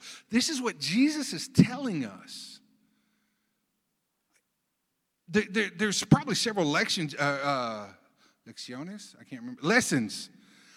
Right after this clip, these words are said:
How you can, you can get out of this parable. And we always hear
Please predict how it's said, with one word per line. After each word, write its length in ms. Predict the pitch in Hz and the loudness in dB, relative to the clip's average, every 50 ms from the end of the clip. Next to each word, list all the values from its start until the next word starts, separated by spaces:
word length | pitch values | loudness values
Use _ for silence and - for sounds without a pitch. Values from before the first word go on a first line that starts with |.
| - - - | -20 -16 -6
How 100 | - 175 | 0 2
you 220 | 196 208 202 196 | 4 6 6 4
can, 180 | 196 208 208 175 | 2 0 0 4
you 100 | 175 214 | 4 4
can 120 | - 190 170 | 6 4 2
get 240 | 143 151 196 196 185 | 2 2 2 2 2
out 260 | 180 185 220 247 226 | 0 -2 0 0 -2
of 120 | 180 143 | -2 -2
this 500 | 135 123 107 101 92 - - - - - - _ _ _ _ _ _ _ _ _ _ _ _ _ _ _ - | -2 -6 -6 -8 -10 -12 -12 -12 -14 -16 -20 _ _ _ _ _ _ _ _ _ _ _ _ _ _ _ -10
parable. 420 | - 170 160 156 147 131 123 120 110 - - - | -4 -2 0 0 0 0 -2 -6 -8 -8 -12 -8
And 140 | - 180 190 | -2 0 2
we 120 | 202 208 208 | 2 0 -2
always 440 | 202 202 240 262 269 262 214 - | -4 -6 -6 -4 -4 -2 -2 -2
hear 460 | - - 247 247 226 190 175 165 151 | -2 -2 -2 0 2 2 2 0 -2